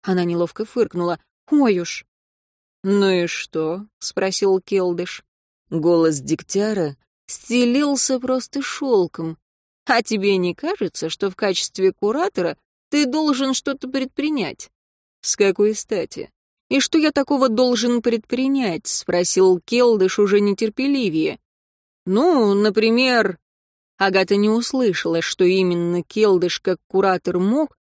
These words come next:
потому что едва Борис заговорил, Игорь развернулся и рявкнул на нее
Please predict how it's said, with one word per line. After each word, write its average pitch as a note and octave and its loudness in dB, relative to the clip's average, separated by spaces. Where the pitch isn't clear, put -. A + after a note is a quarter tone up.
потому C4 2
что - -2
едва A3+ 2
Борис G#3 0
заговорил, F3 -2
Игорь C#4 2
развернулся A#3 2
и A3 2
рявкнул A#3 2
на G3+ 2
нее F#3 2